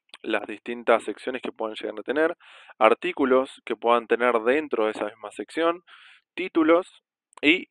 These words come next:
imagen y epígrafe que pueden agregar dentro de sus proyectos. Ahora, muy bien, también, eh, el footer, que es muy necesario, que obviamente más adelante van a ver cómo poder modificarlo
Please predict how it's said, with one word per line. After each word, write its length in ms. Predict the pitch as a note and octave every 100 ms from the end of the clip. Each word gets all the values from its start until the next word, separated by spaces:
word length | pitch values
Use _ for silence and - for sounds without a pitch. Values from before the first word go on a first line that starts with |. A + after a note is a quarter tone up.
| -
imagen 720 | B2 B2+ E3 D3+ D#3+ E3 D#3+
y 180 | - C3+
epígrafe 600 | B2 - D3 C3+ A#2+ C3
que 100 | B2+
pueden 240 | - B2 B2
agregar 440 | A2 G#2+ A#2 C3 - _ _ _
dentro 680 | - A#2+ B2 B2+ B2+ B2+ - -
de 240 | A#2 C3
sus 260 | - - A2
proyectos. 760 | - A2 G2+ - A2+ - - - _ _ _ _ - _ -
Ahora, 280 | A#2+ B2+
muy 160 | B2+ B2
bien, 180 | B2 A#2+ _
también, 560 | A2 A2+ B2+ D#3 F3 -
eh, 440 | - B2 A#2 A2+ A2
el 100 | G#2
footer, 400 | - E3 D#3+ D3+
que 100 | C3+
es 60 | B2
muy 220 | C#3 D3+
necesario, 680 | C#3+ C#3 B2+ D#3 D3+ D3 D#3 - - _
que 220 | - E3 -
obviamente 440 | B2 B2+ C3 C3
más 220 | A#2+ A#2+
adelante 360 | B2 A2+ A#2+ A#2+
van 120 | A#2+
a 80 | A#2
ver 160 | A#2+ -
cómo 280 | B2 B2+
poder 240 | A#2 A2+ A#2+
modificarlo 760 | A#2 A2+ A#2+ - C3+ B2 C3+